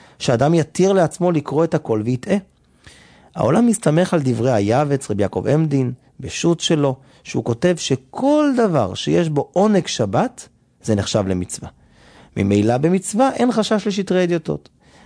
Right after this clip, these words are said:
נכון שהשולחן ערוך הרב והחמד משה והמאמר מרדכי חלקו על הדברים, וככה נראה לכאורה מדברי מרן המשנה ברורה בשער הציון שהוא חולק על דברי היעבץ,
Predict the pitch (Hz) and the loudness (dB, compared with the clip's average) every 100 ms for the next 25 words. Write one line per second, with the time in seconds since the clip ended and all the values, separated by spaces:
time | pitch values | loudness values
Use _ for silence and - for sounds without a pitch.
0 | - 110 110 - 143 160 156 143 131 120 | -6 -2 0 0 0 2 2 2 -2 -2
1 | 120 127 123 120 123 120 107 123 135 127 | -2 0 0 0 -2 -2 0 0 2 2
2 | 123 120 131 131 127 135 135 - 120 123 | 0 0 -2 0 0 -2 -4 -2 0 2
3 | 131 127 127 127 135 135 131 131 - 135 | 2 2 0 0 0 0 -2 -2 0 0
4 | 131 131 123 143 135 127 120 117 120 131 | 0 -2 -2 0 0 -2 -2 -2 -2 -4
5 | _ - - - - 117 131 131 160 127 | _ -20 -20 -20 -4 0 0 2 2 2
6 | 127 143 139 127 120 143 135 117 117 131 | 2 0 0 -2 0 0 0 0 0 0
7 | 107 123 131 120 - 117 117 120 127 117 | 0 0 0 -2 -2 -2 0 0 0 -2
8 | - 131 127 123 - 135 139 - - 139 | -2 0 0 -2 -2 0 0 -2 -2 0
9 | 139 135 127 113 104 110 98 - - 156 | 0 0 0 0 0 0 0 -4 -4 -6
10 | - | -6